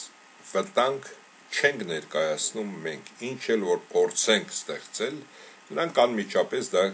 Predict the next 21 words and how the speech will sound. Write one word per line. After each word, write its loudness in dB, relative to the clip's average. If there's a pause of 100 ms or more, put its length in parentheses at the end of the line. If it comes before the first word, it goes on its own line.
կիմանան, -8
թե -12 (100)
ինչ -6
ենք 0
ստեղծում, -2 (540)
և 2
անմիջապես -4 (280)
կանգնեն 2
մեր -2
գլխին, -4
ինչպես -2
ոստիկանը։ -10 (180)
Այսինքն, 2 (1500)
նրանց 8 (460)
այժմ 8
մենք -6 (100)
պետք 4
ենք, -4 (640)
իսկ 4 (1700)
մեզ 12
համար 8